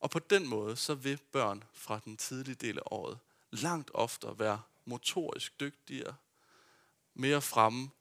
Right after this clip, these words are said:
i deres udvikling, føle sig mere trygge, have flere succesoplevelser.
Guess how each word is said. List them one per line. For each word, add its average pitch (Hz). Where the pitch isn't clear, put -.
i 117
deres 92
udvikling, 139
føle 120
sig 113
mere 131
trygge, 131
have 113
flere 151
succesoplevelser. -